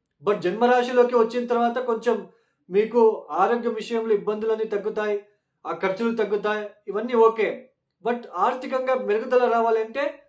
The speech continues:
అక్టోబర్ తర్వాత మళ్ళీ మీకు కర్కాటక రాశి వాళ్ళకి ఆర్థికంగా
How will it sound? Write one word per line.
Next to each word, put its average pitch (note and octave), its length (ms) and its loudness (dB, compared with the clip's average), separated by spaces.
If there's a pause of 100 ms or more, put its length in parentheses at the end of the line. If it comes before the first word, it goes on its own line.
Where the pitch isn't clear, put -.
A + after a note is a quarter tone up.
(160)
అక్టోబర్ C4 520 0
తర్వాత B3 260 0
మళ్ళీ A3+ 280 0
మీకు A#3 240 -2
కర్కాటక G#3+ 480 -4
రాశి G#3 260 -4
వాళ్ళకి G3+ 460 -4 (320)
ఆర్థికంగా A#3 640 0